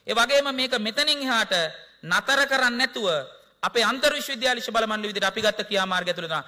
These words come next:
අපි මේ සාකච්ඡාව අරන් යන උතුරට, අපි මේ සාකච්ඡාව අරන් යන නැගෙනහිරට, ඒ වගේම මේ පනත සම්බන්ධව බරපතල සාකච්ඡාවක් නැති වුණු දකුණු සමාජයට, උතුරේ සමාජයේ මුහුණ දුන්නු ප්‍රශ්න ටික,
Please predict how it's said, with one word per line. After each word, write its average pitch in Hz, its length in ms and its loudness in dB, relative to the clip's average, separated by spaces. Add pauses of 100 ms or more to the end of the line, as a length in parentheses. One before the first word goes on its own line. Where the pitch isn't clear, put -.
(200)
අපි 214 300 0
මේ 269 180 0
සාකච්ඡාව 254 680 2
අරන් 226 260 2
යන 226 140 0
උතුරට, 240 420 0 (840)
අපි 214 180 -4
මේ 269 160 0
සාකච්ඡාව 247 560 2
අරන් 240 200 2
යන 233 160 0
නැගෙනහිරට, 247 640 2 (420)
ඒ 208 140 0
වගේම 269 420 2 (480)
මේ 269 300 4
පනත 262 360 0
සම්බන්ධව 269 560 2
බරපතල 277 520 2
සාකච්ඡාවක් 269 840 0
නැති 240 360 0
වුණු 339 180 -4
දකුණු 277 280 0
සමාජයට, 220 520 0 (460)
උතුරේ 226 360 2
සමාජයේ 285 440 4
මුහුණ 262 240 -4
දුන්නු 240 160 -4
ප්‍රශ්න 240 300 2
ටික, 294 180 0